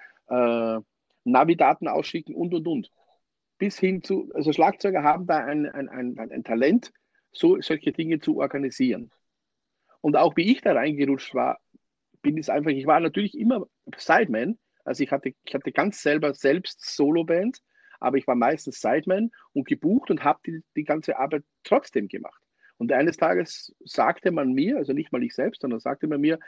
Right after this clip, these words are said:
„Ja, warum machst du das nicht gleich? Du machst es ja sowieso, dann verdien du auch bitte das Geld für die Organisation.“ Und da, so kommt, kam, kam ich in die Geschichte, Sideman zu sein. Dann war eben diese eine Geschichte, wo ich aushilfsweise für,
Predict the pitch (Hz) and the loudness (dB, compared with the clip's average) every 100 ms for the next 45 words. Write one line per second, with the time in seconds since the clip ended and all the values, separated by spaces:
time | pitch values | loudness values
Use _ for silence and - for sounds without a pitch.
0 | - - - 139 151 - _ 135 156 170 | -20 -20 -2 4 4 2 _ 0 2 4
1 | 170 - 175 170 156 170 - 165 185 175 | 2 0 -4 -4 -4 -6 -4 2 2 2
2 | 170 180 220 214 190 170 180 170 143 285 | 0 0 0 -2 0 2 2 2 2 2
3 | - - _ _ 143 143 - 127 170 185 | 0 -2 _ _ -4 -2 -4 -2 -6 0
4 | 156 131 - 151 - 120 - 180 247 - | 0 0 -2 -4 -4 -6 0 2 2 0
5 | 120 113 95 95 - - - - _ _ | -2 0 -4 -6 -12 -16 -16 -18 _ _
6 | _ _ _ _ _ _ _ _ _ _ | _ _ _ _ _ _ _ _ _ _
7 | 139 - 131 147 - 185 190 - 175 170 | -12 2 4 4 2 -2 -2 -4 -4 -4
8 | - 151 147 139 170 165 160 160 151 - | -8 -8 -4 -2 -2 -2 -4 -4 -6 -6
9 | 165 175 165 - - _ - 214 240 123 | -4 -4 -4 -10 -20 _ 2 4 4 0
10 | - 107 92 95 123 117 131 143 143 135 | -2 -8 -6 -4 -2 0 2 0 -2 -4
11 | 110 120 143 139 135 151 - 135 135 135 | -4 -2 -4 -4 -6 -6 -4 -2 2 2
12 | 135 - - - 131 156 151 - 135 135 | 0 -12 -14 0 0 2 -4 2 2 2
13 | 131 - 131 127 123 | -2 2 4 4 0